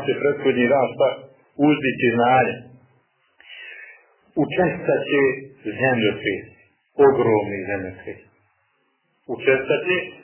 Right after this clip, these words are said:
zemljotres. Približit će se vrijeme. Približit će se vrijeme.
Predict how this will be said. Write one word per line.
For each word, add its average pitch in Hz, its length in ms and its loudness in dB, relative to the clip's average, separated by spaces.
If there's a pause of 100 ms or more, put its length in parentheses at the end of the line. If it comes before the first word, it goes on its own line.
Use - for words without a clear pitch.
(760)
zemljotres. 113 540 -2 (1300)
Približit 165 680 0
će 170 160 0
se 170 100 -2 (100)
vrijeme. 143 520 2 (2250)
Približit 156 480 -2
će 151 60 2 (100)
se 170 80 2 (560)
vrijeme. 101 400 -2